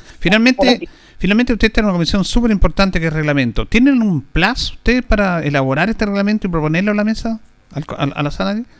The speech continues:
Speaker 2: Sí, es, eran treinta días desde que se constituyó la comisión, o sea, en el fondo esto ya debería estar listo a fines de agosto.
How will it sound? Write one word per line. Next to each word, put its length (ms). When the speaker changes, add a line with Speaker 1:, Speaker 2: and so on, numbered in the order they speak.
Speaker 2:
Sí, 440
es, 160
eran 760
treinta 380
días 200
desde 200
que 100
se 100
constituyó 580
la 160
comisión, 680
o 100
sea, 180
en 80
el 60
fondo 240
esto 140
ya 180
debería 280
estar 200
listo 480
a 120
fines 280
de 80
agosto. 540